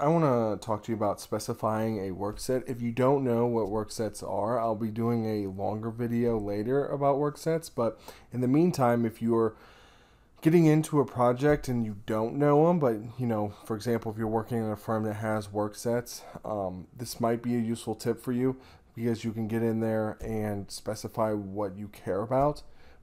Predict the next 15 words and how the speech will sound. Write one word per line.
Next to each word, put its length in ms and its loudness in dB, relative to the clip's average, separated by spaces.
But 440 2
again, 440 0
if 200 -6
you 300 0
aren't 300 2
working 300 -2
on 180 0
Workshare 440 -2
projects, 680 -4
this 320 -8
may 180 -2
not 220 -2
apply 360 -4
to 40 -6
you. 240 -4